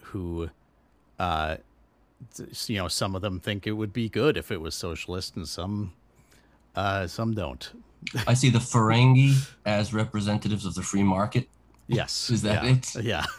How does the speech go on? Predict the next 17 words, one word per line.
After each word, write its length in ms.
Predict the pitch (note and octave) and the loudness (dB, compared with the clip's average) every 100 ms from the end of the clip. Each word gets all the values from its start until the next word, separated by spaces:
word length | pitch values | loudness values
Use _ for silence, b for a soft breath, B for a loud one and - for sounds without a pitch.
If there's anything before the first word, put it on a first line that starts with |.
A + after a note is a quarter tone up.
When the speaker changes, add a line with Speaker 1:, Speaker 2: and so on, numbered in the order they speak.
| - | 2
Speaker 2:
it? 160 | C#3 - | 2 2
Speaker 1:
Yeah. 160 | F3+ B2+ | -2 -2
<laughs> 60 | _ _ _ - - _ _ _ B B B B B B - - - - | _ _ _ -20 -20 _ _ _ B B B B B B -20 -20 -12 -4
Um, 480 | E2+ E2 D#2+ D#2 - _ _ | 0 0 -2 -6 -10 _ _
and, 420 | - F#2+ F#2+ F#2 F#2+ | 0 2 4 2 2
uh, 160 | F2+ | 2
yeah, 160 | A2+ D#3 | 4 2
actually, 320 | B2 C3+ F#3 C#3 | 2 0 2 4
my, 340 | C3+ A2+ G#2+ | 4 2 0
my 200 | D#3 A#2+ | -2 -4
previous 520 | G2 - D3+ B2+ A#2+ - | -2 0 0 2 0 0
video 500 | A2 G2+ F#2 E2 D#2+ | -2 -2 0 -2 -2
on 220 | F2 E2 | -4 -4
this 160 | D#2+ | -6
channel 380 | - F2+ D#2 D#2 | -8 -6 -4 -4
was 160 | D#2+ D2 | -8 -8
about 380 | D#2+ E2 D2 | -6 -4 -4